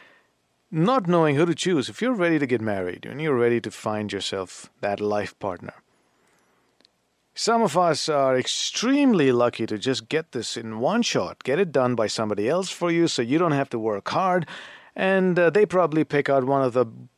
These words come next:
bestest ever that you could have ever dreamt of getting for yourself. Had it been on your own, you may have never gotten even ten foot or ten yards or even one kilometer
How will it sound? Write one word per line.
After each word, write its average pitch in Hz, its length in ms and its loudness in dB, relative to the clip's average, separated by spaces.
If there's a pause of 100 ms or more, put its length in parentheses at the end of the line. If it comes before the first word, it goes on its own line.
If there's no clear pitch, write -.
(840)
bestest - 720 0 (100)
ever 165 380 2
that 113 180 0
you 160 100 2
could 139 140 0
have 110 180 -2
ever 147 440 0
dreamt 131 480 0
of 98 120 -6
getting 151 280 0
for - 120 -10
yourself. 139 560 -4 (840)
Had 127 180 0
it 120 120 -2
been 151 240 2
on 135 140 2
your 123 180 2
own, 190 300 2
you 143 100 2
may 143 140 2
have 120 200 0
never 175 280 0
gotten 131 300 2
even 117 220 -2
ten 196 240 -2
foot 123 280 -4 (800)
or - 60 -6
ten 175 320 0 (1500)
yards 139 580 0
or 127 100 2
even 156 320 0 (580)
one 180 360 0
kilometer 131 760 -2